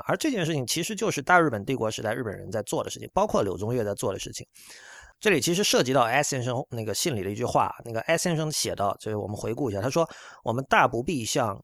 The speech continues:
帝国日本去寻找发明一个自己的身份。”嗯，这个真的大不必吗？我，我们，呃，听完这期，请大家自己做一个判断哈。那么具体来说，呃，Kikuchi 认为柳宗悦，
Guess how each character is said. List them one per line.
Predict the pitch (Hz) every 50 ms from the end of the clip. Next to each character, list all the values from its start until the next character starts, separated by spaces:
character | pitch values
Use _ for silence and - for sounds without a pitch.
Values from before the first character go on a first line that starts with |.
| - -
帝 | - 127
国 | 113 110 107 120
日 | 143 135
本 | 127 - - - - -
去 | - - 127 113
寻 | 107 - 117 110 135
找 | - 113 98 104
发 | 104 - - 131 131
明 | 127 107 98
一 | 101 104
个 | 110
自 | 101 - 123
己 | - 90
的 | - -
身 | - 110 101 101
份。” | 98 98 104 - _ _ - - - - - - - _ _
嗯， | - 110 107 104 104 104 107 - - _ _
这 | - 170
个 | 147
真 | - 190
的 | 202 185
大 | - - 175 156
不 | 131 123 127 156
必 | 190 165
吗？ | 131 107 98 107
我， | 110 - 104 107 104
我 | 104
们， | 101 107 135 135 - - - -
呃， | - 117 110 110 110 151 - _ 180 160 - _ - _
听 | - 185 190
完 | 185 147 131 -
这 | - 165
期， | 127 - - 151 156 147
请 | 139 - 117
大 | 95 101
家 | 107 113 123
自 | - 135
己 | 107 95
做 | 107 127 120 104
一 |
个 | 104 113
判 | - - 131 101 92
断 | 95 101 -
哈。 | - - - _ _ _ _ _ _ _ _ _ _ _
那 | _ 190 214
么 | 185 135 107 - - _
具 | - - 262 175
体 | 131 - - 98
来 | 92 95 101 107
说， | 120 - - 147 139 143 147 - -
呃， | - 127 110 107 101 98 98 101 101
Kikuchi | - - - - - - 214 196 - - - 117 107
认 | 117 139 147 139 131 117
为 | 110 107 110 110 117 127
柳 | 117 117 104 95
宗 | 95 120 143 160
悦， | 160 165 139 107 98